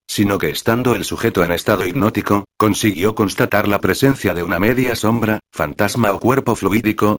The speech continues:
como se le quiera llamar. Relata así el caso M. T. Rochas. El sujeto sigue siendo M. L. Habíamos conseguido obtener con ella la producción del fantasma luminoso a su derecha y no creíamos que podríamos adelantar más en este género de experimentos.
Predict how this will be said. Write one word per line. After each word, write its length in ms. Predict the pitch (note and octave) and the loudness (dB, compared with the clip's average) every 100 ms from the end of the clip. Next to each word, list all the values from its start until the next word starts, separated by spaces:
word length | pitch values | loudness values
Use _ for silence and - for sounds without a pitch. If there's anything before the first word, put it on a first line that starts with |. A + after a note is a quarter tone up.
| - | 0
como 260 | G2 F#2+ F#2 | 0 0 0
se 120 | G2+ | 0
le 140 | E2 | -2
quiera 260 | - A2+ F#2 | 0 0 2
llamar. 380 | E2+ D#2+ - - _ _ _ _ _ _ _ _ - | 0 0 -4 -10 _ _ _ _ _ _ _ _ -4
Relata 480 | G2 G2+ A2 G#2+ | 0 0 2 0
así 260 | E2+ - A#2 | 0 0 0
el 100 | - | 0
caso 380 | - F#2 - F#2 | -2 -2 -2 -4
M. 220 | E2 A1+ | -4 -2
T. 100 | G2+ | 0
Rochas. 480 | F#2 D2+ C2 - - _ _ _ | 0 -2 -6 -10 -14 _ _ _
El 160 | F#2+ F#2+ | -2 -2
sujeto 400 | - - A2 B2+ | -2 -2 0 0
sigue 300 | - G#2+ A2+ | 2 2 2
siendo 360 | A2 G#2+ G#2+ | 2 2 2
M. 180 | F2 D#2 - _ _ _ _ | -2 -2 -6 _ _ _ _
L. 360 | F2 F#2+ G#2+ C#3 - _ _ _ - | 0 0 0 -6 -10 _ _ _ -4
Habíamos 560 | F2 A2+ B2 G#2+ F#2+ | -2 2 2 0 -2
conseguido 600 | - A#2 - E2 G#2 G2+ F2 | 0 0 0 -4 -4 -4 -4
obtener 460 | - F2+ F#2+ A#2+ | -4 -4 -4 -2
con 180 | - F2+ | -2 0
ella 220 | G2 A#2+ | 2 2
la 120 | G#2+ | 2
producción 500 | F#2 D#2 C#2 - G#2 | 0 -4 -2 2 2
del 160 | F#2+ E2 | 2 0
fantasma 560 | F2+ D#2 G2+ G2+ B2+ A2 | -2 0 0 0 2 2
luminoso 540 | G2 F#2+ B2 - G2 | 2 0 -4 -2 -4
a 40 | |
su 160 | E2 G#2+ | -2 -4
derecha 440 | D#2 F#2 G#2+ G#2+ | -2 -4 -2 -2
y 60 | F#2+ | 0
no 180 | F#2 G2+ | -4 -4
creíamos 580 | F2+ F2+ A#2+ A#2 A2+ A2 | -2 0 0 0 0 0
que 140 | C3 | 0
podríamos 580 | F2+ E2+ G2+ G#2 G2+ - | 0 0 0 0 -2 0
adelantar 600 | B2+ A2+ C#2 - G#2+ E2 | 0 0 -2 -2 -2 2
más 260 | F#2 G2+ | 0 0
en 100 | C#2+ | 0
este 280 | E2+ - B2 | -2 -2 -2
género 360 | - A#2 A#2 G#2 | 0 -2 -2 0
de 140 | F#2+ | -2
experimentos. 840 | E2+ A2+ F#2 F#2 D#2+ - A1 - | 0 0 2 0 -2 -6 -8 -8